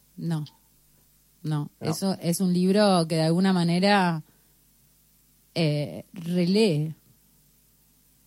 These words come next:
Speaker 1: el, el, la Biblia,
Speaker 2: Y
Speaker 1: ¿no?
Speaker 2: y además no deja de hablar de mí en ningún momento,
Speaker 1: Ujú.
Speaker 2: eh, aunque esto no lo, no sé si lo tenía que decir, pero, pero
Speaker 1: Ujú.
Speaker 2: ahí estoy yo en to-, cada uno de
Speaker 1: Lo
Speaker 2: los poemas
Speaker 1: autobiográfico
Speaker 2: y soy
Speaker 1: está.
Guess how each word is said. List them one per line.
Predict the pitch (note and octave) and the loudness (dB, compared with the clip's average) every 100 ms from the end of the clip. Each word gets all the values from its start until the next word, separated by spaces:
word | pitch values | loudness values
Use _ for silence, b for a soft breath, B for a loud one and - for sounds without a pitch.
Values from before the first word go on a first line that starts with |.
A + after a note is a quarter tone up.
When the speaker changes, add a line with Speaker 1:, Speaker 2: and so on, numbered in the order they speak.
| _ _ - | _ _ -8
Speaker 1:
el, | D#3 - - | -8 -8 -10
el, | D3 C3 C#3+ | -8 -6 -2
la | D3+ | 0
Biblia, | D#3+ D#3 D3+ C#3+ C#3+ | 2 2 2 0 0
Speaker 2:
Y | |
Speaker 1:
¿no? | F3 A#3 - - - _ _ _ _ - | 0 -2 -4 -10 -20 _ _ _ _ -4
Speaker 2:
y | F#3 F#3+ | 4 6
además | G3 G#3+ A#3+ | 6 4 -2
no | A3 G#3 | -4 -4
deja | G#3 - F#3 | -4 -2 0
de | |
hablar | F3 F#3+ F#3+ | 2 2 0
de | E3+ D#3+ | 0 -2
mí | F3 E3 | -2 -4
en | D3 | -4
ningún | C3+ C3 C3+ | -6 -6 -6
momento, | B2 A#2+ A2+ - G3 | -6 -6 -6 0 2
Speaker 1:
Ujú. | G#2+ | 4
Speaker 2:
eh, | A#2 | 4
aunque | - - C3 | 2 0 -2
esto | - B2+ | 2 2
no | B2 A#2+ | 2 2
lo, | A2 - _ _ - | 0 -2 _ _ -16
no | A#2 | -16
sé | - | -14
si | - G2+ | -12 -8
lo | G2 | -8
tenía | F2+ A#2 A2+ | -8 -8 -4
que | G#2 | -4
decir, | - A2+ A2 | -2 -6 -4
pero, | G#2+ G#2+ G2 - | -4 -2 -2 -4
pero | A#2 A2 A2+ | -4 0 4
Speaker 1:
Ujú. | E3 | 4
Speaker 2:
ahí | A2 B2 | 4 0
estoy | - E3+ | 2 2
yo | - E3 | 4 4
en | D3 | 2
to-, | - - | -4 0
cada | C3+ C3 A#2+ | 2 4 2
uno | A#2 | 4
de | F#3+ | 6
Speaker 1:
Lo | F#3 | 8
Speaker 2:
los | G3 | 8
poemas | G3+ | 8
Speaker 1:
autobiográfico | G3+ G3+ A3 A3+ A#3 G#3 | 10 8 8 4 4 6
Speaker 2:
y | |
soy | G3+ | 6
Speaker 1:
está. | B3 G3 C3+ | 4 2 0